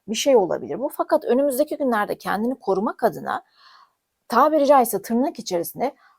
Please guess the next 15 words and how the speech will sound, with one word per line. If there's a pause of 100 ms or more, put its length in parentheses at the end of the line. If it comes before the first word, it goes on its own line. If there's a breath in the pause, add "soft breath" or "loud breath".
hayalcilikten
ya
da
fazla
romantizmden
uzaklaşıp (420 soft breath)
gerçekçiliğe
doğru
adım
atman
gerektiğini
düşüneceksin
arkadaşlar.
Tamam
mı?